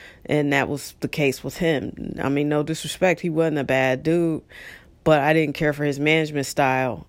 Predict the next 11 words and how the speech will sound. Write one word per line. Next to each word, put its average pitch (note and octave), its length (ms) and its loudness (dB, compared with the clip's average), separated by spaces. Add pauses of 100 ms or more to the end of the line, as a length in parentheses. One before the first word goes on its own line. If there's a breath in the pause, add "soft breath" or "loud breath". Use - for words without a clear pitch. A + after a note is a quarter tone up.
and C3+ 120 0
I C#3 100 2
don't D3 160 -2
think D3 160 -2
he D#3 80 -2
cared C#3+ 280 2
for C#3 100 -6
mine, D3+ 320 0
'cause C#3+ 200 -4
I'm D#3+ 260 4
actually D3 600 0